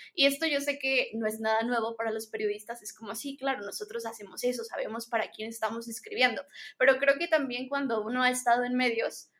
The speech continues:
muchas veces te das cuenta de que no es así. Digamos que en la teoría te lo han enseñado muchas veces, pero en la práctica no funciona necesariamente de esa manera.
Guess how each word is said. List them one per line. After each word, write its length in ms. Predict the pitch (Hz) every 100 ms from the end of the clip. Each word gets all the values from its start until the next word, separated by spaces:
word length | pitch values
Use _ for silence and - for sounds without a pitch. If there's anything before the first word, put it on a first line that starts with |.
| _
muchas 360 | 233 240 277
veces 300 | 254 269 277
te 80 | 269
das 240 | 208 196 -
cuenta 320 | 220 233 247
de 160 | 254 240
que 140 | 208
no 260 | 214 220 214
es 160 | 220
así. 400 | 226 233 - 269
Digamos 380 | - 208 226 247
que 80 | 269
en 100 | 240
la 240 | 208 196
teoría 460 | 208 208 226 254 240
te 100 | 240
lo 100 | 208
han 80 | 208
enseñado 540 | 226 233 208 202 202
muchas 300 | 214 214 233
veces, 460 | 269 269 226 226 - - - _
pero 200 | 247 240
en 200 | 240 233
la 240 | 240 233 -
práctica 800 | 269 262 - 269 269 240 - - _
no 240 | 240 254 262
funciona 680 | 311 311 285 302 302 302 311
necesariamente 960 | 269 220 226 233 247 247 247 240 254
de 240 | 240 214 220
esa 180 | 226
manera. 500 | 233 226 262 254 -